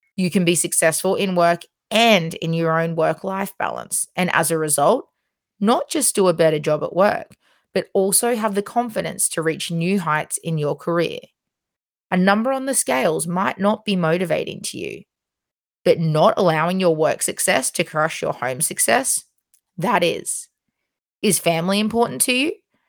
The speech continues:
By introducing fitness into your life, you're setting a great example for your kids, setting yourself up to be able to experience as much as possible with them and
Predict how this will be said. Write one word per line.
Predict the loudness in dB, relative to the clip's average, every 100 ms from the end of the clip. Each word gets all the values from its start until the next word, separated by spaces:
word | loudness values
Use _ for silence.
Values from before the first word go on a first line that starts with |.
| _ _ _
By | 4 4
introducing | 2 2 2 2 -2
fitness | -2 0 0
into | 0 0 0
your | 0
life, | 0 -2 -2
you're | 0
setting | 2 2 0
a |
great | -2 0 2 2 -2
example | -4 -2 -4 -4 -8
for | -6
your | -6 -6
kids, | -6 -8 -8 -12 -14 _ _ _ -4
setting | 2 4 2
yourself | 2 2 2 0
up | -2
to | -6
be | -2 0
able | 2 -2
to | -6 -8
experience | -8 -4 -2 -2 -4 -4
as | -2 0
much | -2 -2
as | -8
possible | -6 -6 -6 -4 -4
with | -4 -6
them | -10 -10 _ -4
and | -2 -2 -6